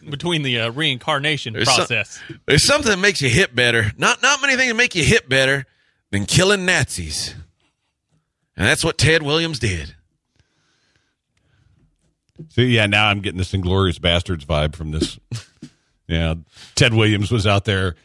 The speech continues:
Speaker 3: you know, with the baseball bat. You
Speaker 2: Yeah,
Speaker 3: know, he,
Speaker 2: yeah.
Speaker 3: yeah, so doing what the Bear Jew did. Although I don't think he would have gone for being called that, uh, <laughs> based on what we've heard. But hey, um,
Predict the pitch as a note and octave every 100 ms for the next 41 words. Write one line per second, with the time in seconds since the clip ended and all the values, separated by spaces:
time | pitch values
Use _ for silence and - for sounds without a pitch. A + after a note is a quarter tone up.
0 | _ _ G2 G2 A2 G#2+ A2 - A#2+ A2
1 | A2 A2 A2+ - - - _ _ - G#2+
2 | D3 B2 G2 G#2+ D3 C#3 A2+ A2+ G#2 G2+
3 | F2 A#2 G#2 G#2+ G#2 A2+ - F#2 A#2+ A2
4 | G2+ G2+ G#2 A2 G2+ G#2 G2+ G2+ G2+ F2+
5 | _ _ _ _ _ _ - G2+ G2+ G2
6 | G#2+ G#2 - G2+ G#2 G#2 F2+ G2 F#2+ F#2
7 | F#2 F#2 F#2+ F#2+ E2+ E2+ F2 _ _ _
8 | _ - E2+ D#2+ C3+ - A#2 F2 F#2 -
9 | F#2 - F2+ F2 E2+ F2 E2+ F2+ A2+ D3
10 | D#3+ G#2 _ _ _ _ _ - C3+ C3
11 | B2+ A#2+ A2+